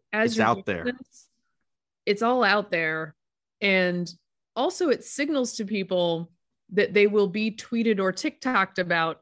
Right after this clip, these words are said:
Speaker 1: if they go out with you.
Speaker 2: Yeah. And it either goes really well, but in all likelihood, only when something goes really bad.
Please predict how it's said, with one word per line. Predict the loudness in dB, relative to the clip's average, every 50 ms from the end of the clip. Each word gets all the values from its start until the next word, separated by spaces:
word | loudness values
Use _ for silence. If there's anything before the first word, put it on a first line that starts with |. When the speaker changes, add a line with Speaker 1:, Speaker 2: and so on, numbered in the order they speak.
| 0
Speaker 1:
if | 0 0 0 0 -2
they | -2 -2 0
go | 0 0 0
out | 0 0 -2 -4 -8
with | -12 -14 -14 -12 -12
you. | -12 -12 -12 -14 _ _ _ _ -2
Speaker 2:
Yeah. | 0 2 2 0 -2 _ _ -2
And | 0 0 2 2
it | 0 0 -2 -2
either | 0 0 0 0 -2
goes | -4 -4 -6 -6 -6 -8 -12 -16 -20 _ _ _ _ _ _ _ -4
really | 0 2 4 4 4
well, | 4 4 4 2 2 0
but | -2 -4
in | -4 -2
all | -2 -2 -2
likelihood, | -2 -4 -4 -4 -8 -8 -6 -4 -4 -4 -4
only | -4 -6 -6 -6
when | -6 -6 -6 -6 -6 -6 -6 -8 -10
something | -8 -8 -8 -6 -6 -8 -6
goes | -6 -8 -8 -10 -8
really | -8 -8 -6 -4
bad. | -4 -4 -4 -4 -6 -8